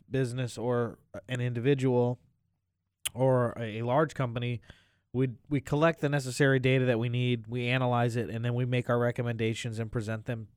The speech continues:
present it to them, and then we work to help execute and measure those recommendations over time. And we also, uh,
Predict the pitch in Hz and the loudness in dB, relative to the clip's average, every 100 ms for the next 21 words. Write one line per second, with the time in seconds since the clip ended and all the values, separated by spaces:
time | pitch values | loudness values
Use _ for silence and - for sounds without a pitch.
0 | _ 117 110 117 113 123 117 113 110 123 | _ -8 -4 -4 -4 -2 0 0 0 -2
1 | 127 127 117 123 - - _ - 107 117 | -2 -2 0 -2 -4 -18 _ -10 -4 -4
2 | - - 120 127 127 - 120 - 110 110 | -4 -6 -8 -6 -8 -4 -4 -4 -6 -2
3 | 123 131 107 95 92 _ _ _ _ _ | 0 0 -2 -8 -10 _ _ _ _ _
4 | _ _ - 123 127 120 107 120 113 113 | _ _ -20 -4 2 2 2 0 0 -2
5 | 107 113 113 - 101 - 107 107 107 - | -2 0 0 -2 -8 -8 -8 -6 -6 -4
6 | 107 98 87 _ _ - _ _ _ _ | -2 -4 -8 _ _ -20 _ _ _ _
7 | _ _ 123 127 151 151 - 135 131 127 | _ _ -4 2 4 4 4 4 6 4
8 | 113 | 2